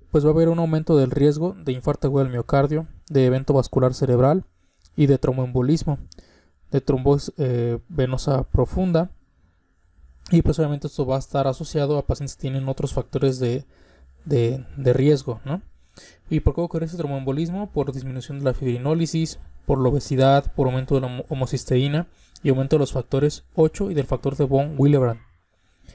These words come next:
entre otros, eh, factores, ¿no? También en lo cardiovascular,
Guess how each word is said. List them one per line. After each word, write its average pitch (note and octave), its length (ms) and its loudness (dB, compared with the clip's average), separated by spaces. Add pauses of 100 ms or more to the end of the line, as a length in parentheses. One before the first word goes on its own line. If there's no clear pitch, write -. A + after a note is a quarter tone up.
(220)
entre A#2+ 240 -2
otros, B2 460 -2
eh, B2 320 -6 (160)
factores, A#2+ 420 -2
¿no? D#3 180 -8 (1400)
También D#3 260 0
en F#3 140 -2
lo D#3 80 -2
cardiovascular, D3 800 0